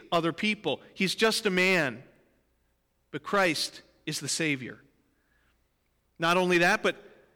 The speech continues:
that would contradict Paul's writings in other places in the Bible. Consider Romans chapter three, where Paul says, "All have sinned and fall short of the glory of God," including Paul,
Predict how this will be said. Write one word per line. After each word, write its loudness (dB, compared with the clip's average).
that 0
would -2
contradict 0
Paul's 0
writings 2
in 0
other 0
places -2
in -4
the -2
Bible. 0
Consider 0
Romans 2
chapter 0
three, 0
where 4
Paul 2
says, 0
"All 4
have 2
sinned 2
and 0
fall 0
short 0
of -2
the -8
glory 4
of -2
God," 0
including -2
Paul, -4